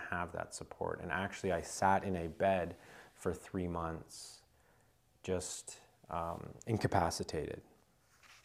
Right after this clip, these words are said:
You see, but during that time, I actually found this Facebook group. Um, it's the one group you don't wanna join.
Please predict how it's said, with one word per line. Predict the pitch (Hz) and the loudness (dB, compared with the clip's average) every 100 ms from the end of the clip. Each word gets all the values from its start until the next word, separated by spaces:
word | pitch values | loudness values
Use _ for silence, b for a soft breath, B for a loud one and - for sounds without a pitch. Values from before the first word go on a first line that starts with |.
| - - _ _ - | -20 -20 _ _ 0
You | |
see, | - 170 | 6 10
but | 139 | 12
during | 170 196 | 12 12
that | 185 - | 12 8
time, | - 95 95 95 | 2 2 2 2
I | - 113 | 8 12
actually | 127 - 139 | 12 10 4
found | - 107 101 101 | 4 4 4 4
this | 90 - | 2 0
Facebook | - 104 101 - - | 0 0 0 -4 -6
group. | - - - - - - - b b b b b b _ | -6 -10 -10 -16 -20 -20 -20 b b b b b b _
Um, | 95 87 85 - - | 4 6 6 2 2
it's | 120 | 8
the | - | 12
one | 131 175 233 | 12 12 12
group | 160 165 | 12 12
you | 120 | 12
don't | 87 113 110 | 12 12 12
wanna | 98 85 | 8 4
join. | 76 82 65 | 2 0 0